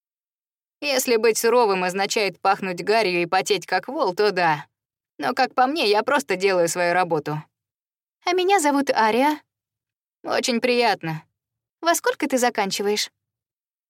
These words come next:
«А что, хочешь перепихнуться у чёрного входа?» В отличие от Скай, у неё не округляются глаза.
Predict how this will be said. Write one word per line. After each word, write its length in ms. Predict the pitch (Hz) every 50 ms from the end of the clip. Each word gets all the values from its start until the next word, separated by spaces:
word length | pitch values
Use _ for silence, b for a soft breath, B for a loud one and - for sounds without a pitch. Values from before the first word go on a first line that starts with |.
| _ _ _ _ _ _ _ -
«А 180 | - 254 -
что, 460 | - - - 262 254 214 180 170 165 - _ _ _ _ _
хочешь 420 | _ - 262 254 - 269 226 -
перепихнуться 680 | - 254 254 262 262 277 285 294 - 370 381 269 - 202
у 60 | 190
чёрного 420 | 185 - 208 202 190 196 196 202 202
входа?» 460 | - - 220 180 165 156 143 160 - _ _ _ _ _ _ _ _ _ _ _ _ _ _ _ _ _ _ _ _ _ _ _ -
В 120 | 214 196
отличие 480 | 196 196 - 208 202 165 - 190 180 175
от 80 | 170
Скай, 360 | - - 262 262 254 220 - _ _ _ -
у 80 | 226
неё 260 | 220 220 220 233 247 240
не 120 | 220 214
округляются 640 | 202 202 - 220 208 240 254 233 180 165 - 175
глаза. 460 | 175 185 185 185 180 170 160 160 156